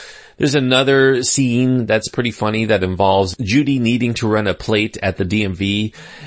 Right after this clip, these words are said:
that is completely run by sloths. That's a bit of satire that I think adults will understand toward the government-run department, no doubt. Judy's this impatient bunny with a deadline, and she's not too fond of waiting for these sloths.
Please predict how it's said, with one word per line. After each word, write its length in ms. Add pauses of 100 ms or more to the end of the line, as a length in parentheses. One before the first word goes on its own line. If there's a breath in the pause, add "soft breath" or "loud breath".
(140)
that 320
is 180
completely 580
run 320
by 200
sloths. 720
That's 240
a 80
bit 300
of 120
satire 720
that 220
I 60
think 260
adults 420
will 80
understand 800 (100)
toward 320
the 160
government-run 880
department, 560
no 140
doubt. 340 (140 loud breath)
Judy's 460
this 200
impatient 640
bunny 260
with 160
a 60
deadline, 500
and 140
she's 220
not 180
too 140
fond 420
of 140
waiting 320
for 160
these 160
sloths. 500